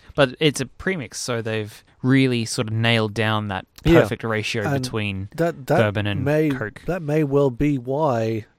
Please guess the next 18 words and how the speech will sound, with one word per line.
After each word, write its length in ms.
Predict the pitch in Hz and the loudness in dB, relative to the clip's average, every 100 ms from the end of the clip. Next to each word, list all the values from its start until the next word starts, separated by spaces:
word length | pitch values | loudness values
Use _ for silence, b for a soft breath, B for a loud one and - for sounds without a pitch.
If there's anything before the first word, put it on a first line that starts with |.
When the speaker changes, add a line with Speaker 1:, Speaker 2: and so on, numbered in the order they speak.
| - | -14
Speaker 2:
they 300 | 131 131 127 | -2 0 0
sell 760 | - - 139 131 131 127 117 _ _ _ | -2 0 2 4 2 0 -4 _ _ _
a 80 | - | -10
higher 280 | 131 160 156 | -2 2 2
percentage 540 | 151 143 156 139 139 123 | 2 2 0 0 0 0
of 120 | 120 | 0
bourbon 340 | 131 131 131 123 | 4 4 4 0
sales 440 | - 117 117 117 | 0 2 2 0
are 200 | 131 120 | 0 0
as 120 | 120 | 0
premixes 800 | - 127 123 127 - 117 113 - | 2 0 0 -4 -6 -4 -4 -8
than 420 | - 123 120 113 104 B B B _ - | -2 0 0 -2 -8 B B B _ -8
as 260 | 113 107 | -6 -6
straight 400 | - - 120 117 - - | -8 -8 -4 -4 -6 -6
bourbon. 340 | 120 117 107 - | -4 -2 -6 -8
Speaker 1:
Hmm. 380 | - 127 123 113 104 b b b b _ - | -8 -4 -4 -6 -10 b b b b _ -10
Could 240 | 208 196 | -10 -6
be. 340 | 196 170 101 | -6 -6 -10